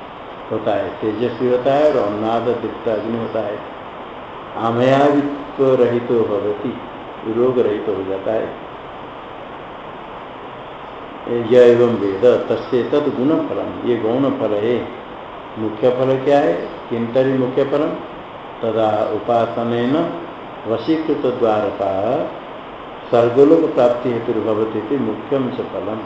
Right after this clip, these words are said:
ऐसे द्वारपाल स्थानीय उप-, प्राणा की उपासना से वशीकृत होकर के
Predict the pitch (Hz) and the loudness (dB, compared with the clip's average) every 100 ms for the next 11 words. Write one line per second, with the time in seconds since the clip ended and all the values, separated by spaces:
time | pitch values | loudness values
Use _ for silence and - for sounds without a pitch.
0 | - - - - - - - - 110 113 | -12 -14 -14 -14 -14 -14 -14 -8 -4 -2
1 | 117 110 110 113 127 139 135 - - - | 4 4 4 4 2 0 -2 -8 -12 -14
2 | - - - - 113 110 120 120 117 113 | -14 -14 -12 -4 2 4 4 2 0 0
3 | 113 - 113 117 110 110 107 - - - | -2 -4 -2 0 0 -2 -8 -10 -12 -10
4 | - 110 - - 113 113 113 107 107 - | -10 -10 -8 -4 -2 -2 -2 -2 -4 -6
5 | 117 107 117 113 117 110 98 135 131 104 | -4 -2 0 0 -2 -6 -4 2 2 0
6 | - - - - - - 110 - 160 156 | -6 -12 -14 -14 -14 -6 -4 -2 -2 -2
7 | - 117 110 107 101 139 131 | -2 -2 0 -2 0 2 2